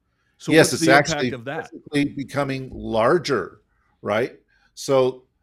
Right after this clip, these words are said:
Speaker 2: uh, the, what, what the study says is that the more stressed that an individual reported feeling,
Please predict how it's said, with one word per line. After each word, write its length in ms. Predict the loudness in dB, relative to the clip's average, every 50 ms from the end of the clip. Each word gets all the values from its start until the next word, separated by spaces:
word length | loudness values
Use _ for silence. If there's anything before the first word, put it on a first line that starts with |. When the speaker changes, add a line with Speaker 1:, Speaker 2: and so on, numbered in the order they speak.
| _ _ _ _ -8
Speaker 2:
uh, 280 | -6 -6 -6 -6 -8 -10 -14 _ _ _ _ _ _ _ _ _ _ _ _ _ _ _ _ _ _ _ _ _ _ _ _ _ _ _ _ _ _ _ _ _ _ _ _ _ _ _ _ _
the, 220 | -20 -12 -10 -10 -8 -10 -10 -8
what, 320 | -4 -4 -4 -4 -6 -12 -18
what 380 | -20 -18 -12 -8 -8 -6 -6
the 60 | -6 -6
study 260 | -2 0 2 2 2
says 360 | 0 -2 -4 -4 -4 -6 -8
is 160 | -12 -14 -10 -10
that 180 | -10 -8 -8
the 100 | -10 -10
more 320 | -8 -6 -4 -4 -2 -2 -4
stressed 760 | -6 -8 -10 -4 -2 0 0 0 -2 -4 -6 -12 -18 -20 _ _ _ _ _ _ _ _ _ _ _ _ _ _ _ _ _ _
that 200 | -8 -8 -6 -6
an 140 | -6 -8
individual 560 | -8 -8 -6 -6 -6 -6 -6 -8 -8 -8 -8 -8
reported 540 | -8 -10 -10 _ -8 -6 -6 -6 -8 -10
feeling, 840 | -12 -20 -20 -16 -12 -8 -6 -6 -6 -6 -8 -10 -14 -18 -20 -20 -20